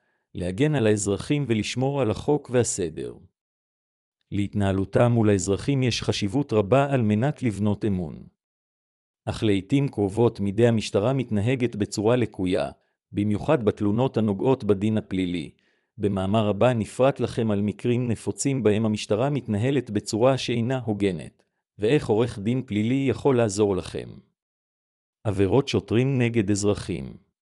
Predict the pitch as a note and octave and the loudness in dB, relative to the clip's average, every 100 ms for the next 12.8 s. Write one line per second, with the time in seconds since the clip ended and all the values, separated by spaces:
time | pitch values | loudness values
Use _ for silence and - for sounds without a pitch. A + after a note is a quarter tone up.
0 | _ _ _ _ _ _ _ _ - - | _ _ _ _ _ _ _ _ -6 -6
1 | - G2+ D3+ E3 G#2+ F#2+ - F2+ A2+ B2+ | -6 2 2 4 0 0 -2 -4 0 2
2 | A#2+ G#2+ G#2 B2+ C3 G#2 G2+ A#2+ C3+ G#2+ | 2 2 4 4 2 -2 0 2 2 0
3 | - - C#3+ B2+ G2+ F#2+ C3+ B2+ G#2+ G#2 | -6 0 2 4 2 2 0 0 -4 -2
4 | A#2 C3 G#2+ G2 G#2 G2+ A#2+ C3+ G#2 G2+ | 0 2 2 2 0 0 -2 0 2 2
5 | G2+ A2+ A2 - G#2 F2+ F#2 C2 - _ | 4 4 2 -2 -6 -4 -6 -6 -12 _
6 | _ _ _ F2 F#2+ F2 G2+ A2 G#2+ F#2+ | _ _ _ -12 -6 -4 -2 0 0 0
7 | G2+ F#2 G#2 B2 A2 F#2 A#2+ C#3 - - | -2 -2 -2 -2 -4 -4 -4 -2 -4 -2
8 | A2+ B2 G#2+ A2 C3 G#2 F#2 - F#2+ G#2 | 0 2 2 2 0 -4 -8 -8 -6 -2
9 | G2+ G2+ B2 A#2+ - G2+ - G#2+ A#2+ B2 | 0 2 2 2 0 -4 -2 -4 0 2
10 | A2 - - C3+ B2 B2 - G#2+ A2 B2 | 0 -2 0 0 0 -4 -2 2 2 2
11 | G#2 G#2 F#2+ B2 B2 G#2 G2 G2+ - C#3+ | 0 0 -2 -4 0 -2 0 0 0 -4
12 | C3 G#2+ G2 G2 F2+ F#2+ - | 2 2 2 0 -4 -8 -14